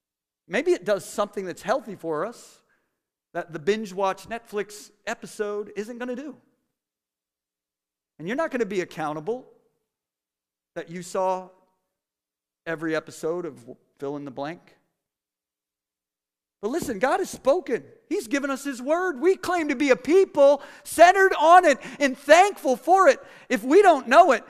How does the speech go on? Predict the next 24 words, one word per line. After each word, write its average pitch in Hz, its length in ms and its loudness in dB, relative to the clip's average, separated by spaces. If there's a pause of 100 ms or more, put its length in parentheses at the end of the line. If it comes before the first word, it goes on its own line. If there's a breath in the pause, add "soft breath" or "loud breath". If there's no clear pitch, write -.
(140 loud breath)
it's, 233 240 -4
and 240 580 -6
then 311 140 0
in 269 100 -2
our 233 160 4
ignorance, 269 580 -2
we're 262 140 -2
living 269 300 -4
lives 240 500 4
that 220 140 0
aren't 240 180 -4
shaped - 400 -4
around 240 280 -4
who 226 120 -4
God 202 240 2
is. 277 380 -4 (240 loud breath)
That's 262 260 0
to 262 160 2
our 220 180 6
detriment, 311 1000 -2 (880)
and 185 120 -10
it's 240 140 -10
a 254 40 -10
curse. - 680 -12